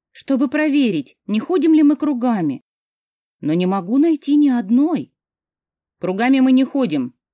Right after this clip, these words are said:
заявила я уверенно, глядя, как лучи света пронзают мистический туман,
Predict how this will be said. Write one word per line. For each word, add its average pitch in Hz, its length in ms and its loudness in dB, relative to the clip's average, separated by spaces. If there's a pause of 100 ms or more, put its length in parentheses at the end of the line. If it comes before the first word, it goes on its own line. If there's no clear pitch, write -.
(100)
заявила 156 440 -4
я 151 200 -2
уверенно, 139 600 -6 (160)
глядя, 170 500 -4
как 165 160 -10
лучи 175 300 -6
света 226 360 -6
пронзают 175 540 -6
мистический 185 640 -10
туман, 165 560 -6